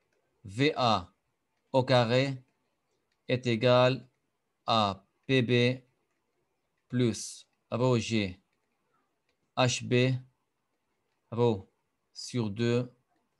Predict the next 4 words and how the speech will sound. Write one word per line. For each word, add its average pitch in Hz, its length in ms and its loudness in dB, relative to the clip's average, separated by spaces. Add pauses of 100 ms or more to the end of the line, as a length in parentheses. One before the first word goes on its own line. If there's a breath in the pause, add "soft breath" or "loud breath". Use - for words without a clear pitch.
(220)
V 113 280 -2
B 113 400 -2 (880)
au - 100 0
carré. 78 360 -14